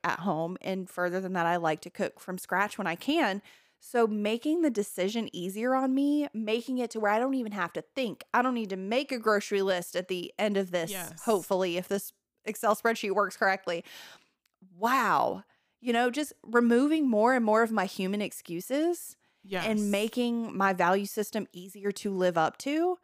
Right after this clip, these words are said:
Speaker 2: Mm-hmm.
Speaker 1: uh, is a big part of eating sustainably for, for me right now, like, very surface level wise.
Speaker 2: Yes.
Speaker 1: Yeah.
Speaker 2: Yeah, the meal planning, um,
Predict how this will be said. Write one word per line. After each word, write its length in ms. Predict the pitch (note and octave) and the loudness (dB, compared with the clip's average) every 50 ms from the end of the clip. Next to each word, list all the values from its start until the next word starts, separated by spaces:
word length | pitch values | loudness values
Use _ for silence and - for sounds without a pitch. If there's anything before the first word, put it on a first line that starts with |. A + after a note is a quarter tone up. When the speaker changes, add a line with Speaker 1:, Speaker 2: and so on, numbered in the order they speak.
| _ _ - | _ _ 0
Speaker 2:
Mm-hmm. 420 | A#3 A3 F#3+ G#3 A3 A3 A3+ A#3+ A#3 - _ | 0 2 4 6 6 8 6 6 4 0 _
Speaker 1:
uh, 100 | - E3 - - | -4 -4 -4 -2
is 220 | - A3 A3 G#3 G3+ | 2 2 2 4 4
a 180 | G3 F3+ F3 - _ _ | 2 0 0 -4 _ _
big 260 | - D#4 E4 D#4 B3 - | -2 -2 -2 -2 -2 -4
part 300 | - - G#3+ G3 F3 - | 2 4 4 6 6 2
of 140 | D#3+ E3 - | 0 -4 -4
eating 300 | - G3 G3 F#3 F#3 F#3 | -4 -2 -2 -2 -2 -4
sustainably 720 | E3+ - E3+ F3 - - E3 D#3 E3 F3 F3 E3+ E3 E3 - | -6 -6 -10 -10 -8 -6 -6 -6 -6 -6 -6 -6 -6 -6 -6
for, 300 | - F3 E3+ E3+ D#3+ - _ _ _ | -6 -8 -6 -6 -8 -10 _ _ _
for 120 | - G3+ | -4 -2
me 200 | G3+ F#3+ F#3 F#3 | -2 -2 0 2
right 220 | F3+ F3+ F3 E3 E3+ | 4 4 4 4 2
now, 180 | F#3 F3 F3 | 2 2 2
like, 180 | E3+ E3+ D#3+ - | 2 2 0 -2
very 380 | - F#3 F#3+ F#3+ F3+ F3 E3 E3+ | -6 -6 -2 0 2 2 2 0
surface 560 | - - - - G3 D#3 D3 - D#3 - - | -4 -8 -2 0 0 0 0 -2 -8 -6 -4
level 340 | C#3+ C3+ F2+ F#2+ - - - _ | -6 -4 -4 -6 -8 -8 -12 _
wise. 520 | _ D#3 D#3+ - - - - F3+ - - - - | _ -16 -16 -14 -14 -14 -14 -16 -16 -18 -20 -14
Speaker 2:
Yes. 600 | G3 F#3 D#3+ - - - - - - - - - | -12 -12 -12 -12 -14 -16 -18 -16 -14 -14 -14 -12
Speaker 1:
Yeah. 240 | F3 D3+ - - - - _ _ _ _ _ _ _ _ | -12 -12 -10 -10 -14 -16 _ _ _ _ _ _ _ _
Speaker 2:
Yeah, 160 | - A#3 A3+ | -2 0 2
the 120 | A3 A3+ A#3 | 4 6 6
meal 300 | A#3 C4 C#4+ D#4 E4+ F4 | 6 6 4 2 0 -2
planning, 840 | - - C#4+ C4 C4 B3 A#3+ A#3+ A#3+ A#3 A3+ A3+ A3 A3 A3 - - _ - | -2 0 0 2 2 2 2 0 -2 -4 -4 -2 -2 -2 -2 -4 -6 _ -4
um, 580 | G#3 G#3 G3+ G3+ G3+ G3 F#3+ F3+ E3+ - - | -2 0 0 2 2 0 0 -2 -2 -6 -8